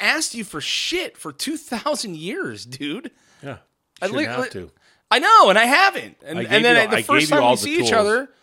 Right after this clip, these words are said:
Speaker 2: I gave you all the tools. I
Speaker 1: and
Speaker 2: gave
Speaker 1: I'm
Speaker 2: you,
Speaker 1: using
Speaker 2: I
Speaker 1: 'em.
Speaker 2: gave your followers a book to
Speaker 1: I'm
Speaker 2: follow.
Speaker 1: using 'em, dude. I've been crafting. I've been fucking collaging lately. I've been using
Speaker 2: Yeah.
Speaker 1: a lot of the fucking tools you gave
Speaker 2: Yeah.
Speaker 1: me.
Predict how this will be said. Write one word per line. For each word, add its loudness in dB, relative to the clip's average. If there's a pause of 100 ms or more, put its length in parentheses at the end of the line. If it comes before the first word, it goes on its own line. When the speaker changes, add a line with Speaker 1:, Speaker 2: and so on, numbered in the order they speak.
(120)
Speaker 2:
I -10
gave -10
you -4
all -4
the -12
tools. -14 (400)
I -6
Speaker 1:
and -4
Speaker 2:
gave 6
Speaker 1:
I'm 6
Speaker 2:
you, 6
Speaker 1:
using 8
Speaker 2:
I 6
Speaker 1:
'em. 2
Speaker 2:
gave -8
your -4
followers -4
a -8
book -14
to -18
Speaker 1:
I'm -2
Speaker 2:
follow. 0
Speaker 1:
using 4
'em, 0
dude. 0
I've 8
been -4
crafting. 0 (520)
I've 2
been 0
fucking -2 (120)
collaging 0
lately. -2 (120)
I've 2
been -2
using 2
Speaker 2:
Yeah. 4
Speaker 1:
a 4
lot 6
of 0
the -2
fucking -4
tools -2
you -8
gave -4
Speaker 2:
Yeah. -2
Speaker 1:
me. -14